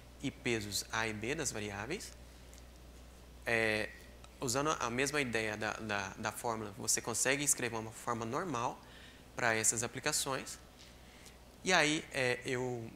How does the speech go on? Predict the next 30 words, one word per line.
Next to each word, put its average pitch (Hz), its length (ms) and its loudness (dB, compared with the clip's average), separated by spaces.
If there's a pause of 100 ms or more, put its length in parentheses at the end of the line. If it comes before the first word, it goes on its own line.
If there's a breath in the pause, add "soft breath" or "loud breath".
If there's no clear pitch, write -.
(140)
eu 123 120 -6
consegui 127 320 2
apresentar 135 400 -2
um 131 60 -4
resultado 139 500 -2 (1500 loud breath)
que 120 500 2 (380)
é, 107 140 0
é 107 40 2
um, 107 240 -4
é 110 60 -6
um 104 100 -6
trabalho 113 380 2
ainda 107 180 0
em 127 80 -2
construção, 151 640 -2 (960 loud breath)
que 143 340 2
essa 156 240 8
família, 151 500 2 (420)
se - 280 2
ela 165 160 6
for - 140 -8
topologicamente 131 600 0
trivial 156 460 0 (760)
e 131 440 2
o 113 220 -4
máximo 139 420 0
comum 123 280 -6
divisor 110 500 -4 (640)
do 117 300 -4
N 160 260 0